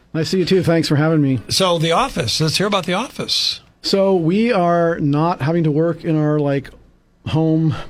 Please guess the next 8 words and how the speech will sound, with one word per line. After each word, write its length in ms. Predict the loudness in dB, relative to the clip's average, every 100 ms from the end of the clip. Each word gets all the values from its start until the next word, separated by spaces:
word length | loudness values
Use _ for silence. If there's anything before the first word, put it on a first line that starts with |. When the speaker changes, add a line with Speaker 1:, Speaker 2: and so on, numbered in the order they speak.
| -4
Speaker 1:
bedrooms, 520 | -2 0 2 2 0
office 460 | -2 -2 -4 -4
little 260 | -2 -2 -2
things 320 | -2 -2 0
that 80 | 0
we 80 | -2
set 220 | -2 0
up. 200 | 0 -2